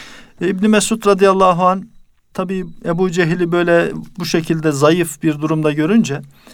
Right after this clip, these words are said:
aciz bir durumda görünce onun göğsünün üzerine çıkmak istiyor. Fakat çok, e,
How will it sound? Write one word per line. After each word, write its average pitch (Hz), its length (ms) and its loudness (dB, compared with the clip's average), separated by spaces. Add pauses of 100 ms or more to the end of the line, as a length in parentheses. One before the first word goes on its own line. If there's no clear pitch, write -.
(400)
aciz 160 420 0
bir 156 100 0
durumda 151 380 0
görünce 165 580 0 (300)
onun 190 300 0
göğsünün 180 440 0
üzerine 175 340 2
çıkmak 190 440 -2
istiyor. 135 420 -2 (540)
Fakat 185 340 -2
çok, 190 260 0
e, 156 280 -2